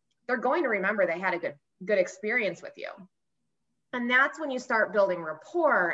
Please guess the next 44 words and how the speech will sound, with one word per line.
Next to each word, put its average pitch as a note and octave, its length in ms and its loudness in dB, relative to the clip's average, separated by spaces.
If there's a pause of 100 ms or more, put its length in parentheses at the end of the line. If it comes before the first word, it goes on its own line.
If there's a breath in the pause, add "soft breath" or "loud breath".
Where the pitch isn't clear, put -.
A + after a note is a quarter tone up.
and E3+ 300 -8 (320 soft breath)
empathy D4 440 -2
toward F#3+ 240 0
one, E3+ 200 -6 (160)
one F3 200 -4
another. E3 380 -4
And F#3+ 220 -4
that's B3 260 2
when A#3 180 -6
the, F#3+ 120 -2 (220)
the, F3+ 260 -2 (140)
like, F3+ 220 -4
magic F3+ 500 -2
starts - 360 -8
to D3+ 100 -12
happen, D#3 460 -10
essentially. - 580 -18 (260 soft breath)
And E4+ 100 -2
there's F#4 140 -4
gonna G#4 160 0
be F#4+ 120 0
people F#4 300 -4
you E4+ 100 2
network F4 360 -2
with D#4 180 0
that D4+ 140 4
you D#4+ 80 -4
just E4+ 180 -8
don't E4+ 200 -6
jive D4 280 -4
with. E3+ 220 -4 (260)
And C#4 100 -8
that's F4+ 180 -6
nothing B3 300 -6
against G3 300 -4
either C4 220 -6
one D#4 160 -6
of D3+ 100 -6
you. - 140 -10
You F3 120 -4
just G3+ 200 -10
didn't B3 240 -10
jive A#3 320 -2
and A#3 200 -8